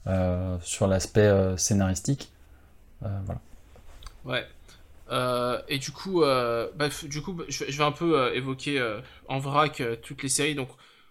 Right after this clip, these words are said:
Speaker 2: on a eu du Pokémon Pinball, d'ailleurs, excellent, hein, Pokémon Pinball, euh, la physique de balle est inégalée encore.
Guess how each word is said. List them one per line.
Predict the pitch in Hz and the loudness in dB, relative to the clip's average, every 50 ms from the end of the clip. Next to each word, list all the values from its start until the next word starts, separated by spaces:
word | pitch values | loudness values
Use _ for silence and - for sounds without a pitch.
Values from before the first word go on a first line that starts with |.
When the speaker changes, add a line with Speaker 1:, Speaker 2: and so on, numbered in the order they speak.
| _ _ _ | _ _ _
Speaker 2:
on | 131 135 | 0 2
a | 139 143 | 4 4
eu | 143 | 4
du | 143 139 | 2 0
Pokémon | 143 160 151 - 151 143 143 139 | 0 0 2 2 2 2 2 0
Pinball, | 139 - 151 147 143 147 156 160 160 143 135 | -2 -6 -8 -6 -2 2 4 4 4 4 2
d'ailleurs, | 127 123 131 120 92 | 2 0 0 0 0
excellent, | 101 131 - - 151 139 139 131 120 | 0 0 2 2 2 2 2 0 -2
hein, | 113 | -4
Pokémon | - 127 135 127 120 120 127 | -8 -8 -8 -8 -8 -8 -10
Pinball, | - - 131 120 120 135 131 127 120 | -12 -10 -10 -8 -4 -4 -4 -2 -2
euh, | 113 | -4
la | 117 117 | -6 -6
physique | 120 - - 135 127 131 | -6 -6 -6 -6 -6 -6
de | 131 127 | -6 -4
balle | 117 139 131 127 120 | -2 0 0 0 -2
est | 113 107 78 | -4 -6 -6
inégalée | 117 127 131 131 123 127 120 120 127 | -4 -2 -2 -2 0 0 0 0 0
encore. | 123 117 120 - 143 156 - - | -2 -2 -4 -6 -6 -6 -6 -8